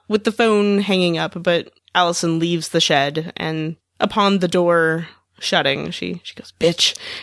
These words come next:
And of course, we see that in the first episode, and then there's a later episode we see Cosima do it, too, after Sarah does it. <laughs> But yes, there's a lot of sort of the, the clones echoing some behavior or some phrasing or some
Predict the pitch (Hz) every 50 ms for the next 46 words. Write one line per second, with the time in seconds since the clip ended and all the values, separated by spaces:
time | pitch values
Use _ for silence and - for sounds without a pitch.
0 | - - 190 190 180 - 190 175 175 - 180 175 - 165 147 143 139 - - -
1 | - - - - 185 170 156 - - 151 139 - - - - 170 - 151 127 113
2 | - - 170 165 156 156 156 156 151 156 160 - _ _ _ _ _ - - -
3 | 214 185 175 175 175 160 151 143 143 147 - - - 170 151 151 160 - - 180
4 | 165 _ _ _ - - 175 160 - 160 160 156 147 151 156 165 170 - - -
5 | 190 175 175 180 190 175 - _ _ _ _ - 180 180 - - 160 147 156 165
6 | - - - 170 165 170 170 170 175 190 190 208 - _ _ _ _ _ _ _
7 | - - _ 294 277 _ _ _ _ _ _ _ _ - 170 151 180 - - 185
8 | 190 202 208 190 180 175 180 175 170 170 - - - - 180 175 170 175 165 -
9 | 175 160 165 170 185 175 - _ _ - 208 202 - - 233 214 190 180 175 180
10 | - - - 180 180 - 175 170 165 160 160 160 160 165 175 170 - _ _ _
11 | _ _ _ - - - 220 180 180 170 165 156 175 180 156 160 151 151 160 165
12 | 156 156 - - 170 170 170 175 - 175 165 165 170 175 170 185 165 _ _ _
13 | _ _ - - - 175 170 165 165 165 160 151 156 160 160 165 175 - 170 160
14 | 160 170 170 165 -